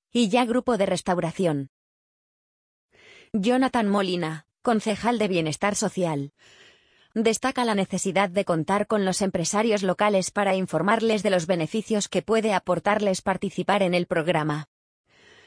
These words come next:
Las empresas son informadas de las ventajas fiscales por contratar personas desempleadas del pueblo de Aspe, así como de la oferta formativa que se ofrece en el programa que pueda ser interesante como formación para futuros trabajadores de la empresa.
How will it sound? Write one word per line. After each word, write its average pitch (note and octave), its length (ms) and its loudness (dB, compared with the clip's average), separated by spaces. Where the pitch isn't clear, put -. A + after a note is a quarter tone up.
Las A#3 240 2
empresas A3 500 0
son A3+ 240 0
informadas F#3+ 640 0
de G3+ 80 0
las E3 160 -2
ventajas G3 600 -2
fiscales G#3 540 -2
por F#3+ 180 -2
contratar F#3+ 520 0
personas G#3 480 0
desempleadas F#3 760 0
del E3 180 0
pueblo G3+ 320 2
de E3+ 140 2
Aspe, F#3 340 0
así F3+ 260 -2
como G3+ 260 0
de F#3 80 2
la E3+ 160 2
oferta A#3 360 0
formativa F#3+ 600 0
que G3+ 140 -2
se F3+ 180 2
ofrece G#3 460 0
en F#3+ 80 2
el F3 100 2
programa F3 520 2
que F#3 120 -2
pueda A3+ 320 0
ser G#3 180 2
interesante G3 760 0
como F3 240 0
formación F#3+ 560 0
para F#3 240 0
futuros G3+ 500 -2
trabajadores F#3+ 680 0
de F#3+ 100 2
la F3+ 140 2
empresa. D#3 580 -2